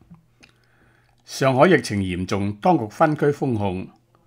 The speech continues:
中國大陸二十六號新增病毒感染病例五千七百零二例，其中包括一千二百五十四例確診嘅病例，無症狀感染者達到四千四百四十八人。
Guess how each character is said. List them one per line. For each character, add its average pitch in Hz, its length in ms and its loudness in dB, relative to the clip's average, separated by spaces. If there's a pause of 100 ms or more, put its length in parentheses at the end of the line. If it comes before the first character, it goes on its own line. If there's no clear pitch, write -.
(840)
中 135 180 -2
國 107 100 -2
大 104 160 4
陸 98 160 -6
二 123 80 -4
十 131 160 -2
六 117 100 -8
號 123 160 -2
新 180 300 0
增 175 200 0
病 113 160 -2
毒 107 100 -4
感 107 220 -4
染 123 200 0
病 95 160 -2
例 92 240 -6
五 127 220 0
千 175 280 -4
七 175 120 -4
百 147 120 -2
零 101 140 -6 (260)
二 87 140 -2
例， 85 180 -8 (580)
其 117 200 -2
中 175 260 0
包 185 160 4
括 139 100 -2
一 131 60 -4 (160)
千 180 180 -4
二 110 140 -2
百 113 220 0
五 - 20 -2
十 107 140 -6
四 - 140 -8
例 101 100 -2
確 123 340 -4
診 123 140 -6
嘅 147 100 -2
病 87 220 -6
例， 85 300 -8 (360)
無 120 260 2
症 151 220 2
狀 127 260 2
感 123 220 0
染 143 180 0
者 120 220 0
達 110 120 0
到 110 120 -6
四 120 300 -2
千 131 200 -4
四 110 240 -2
百 104 120 -2
四 107 160 -6
十 95 100 -10
八 98 200 -2
人。 87 340 -10